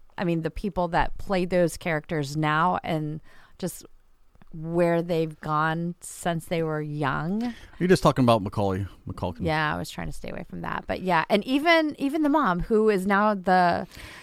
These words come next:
Speaker 1: in
Speaker 2: Sh-
Speaker 1: Schitt's Creek.
Speaker 2: She's on Schitt's Creek, and she is
Speaker 1: Yeah.
Speaker 2: hilarious. And
Speaker 1: She is
Speaker 2: why
Speaker 1: hilarious.
Speaker 2: can't I think I'm so
Speaker 1: But her
Speaker 2: I'm so
Speaker 1: whole
Speaker 2: sad.
Speaker 1: personality and persona is so very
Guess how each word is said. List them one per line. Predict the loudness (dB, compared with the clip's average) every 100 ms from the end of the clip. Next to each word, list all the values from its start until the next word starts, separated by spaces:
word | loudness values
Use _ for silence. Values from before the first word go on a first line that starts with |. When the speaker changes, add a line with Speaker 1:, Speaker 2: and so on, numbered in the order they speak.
| 2
Speaker 1:
in | 4
Speaker 2:
Sh- | 4 4
Speaker 1:
Schitt's | 4 2
Creek. | 0 2 2
Speaker 2:
She's | 2 8 8 8
on | 4 4
Schitt's | 6 4 4
Creek, | 4 4
and | 4 2
she | 4
is | 6 6
Speaker 1:
Yeah. | 6 6 6
Speaker 2:
hilarious. | 6 6 6 6 2 0
And | 2
Speaker 1:
She | 4 8
is |
Speaker 2:
why | 8 8
Speaker 1:
hilarious. | 6 6 6 6 4 2
Speaker 2:
can't | 4 2 2
I | -2 -2 _ -2
think | -2 -2
I'm | -6 -4 -4
so | -4 -4 -6 _
Speaker 1:
But | 8 8
her | 4
Speaker 2:
I'm |
so | 4
Speaker 1:
whole | 4 2
Speaker 2:
sad. |
Speaker 1:
personality | 4 2 4 4 4 4
and | 0
persona | -6 -4 -2 0 -2
is | -4
so | -6 2 4 4 0 -12 _ -10 -10 _ _
very | -6 2 4 4 2 -2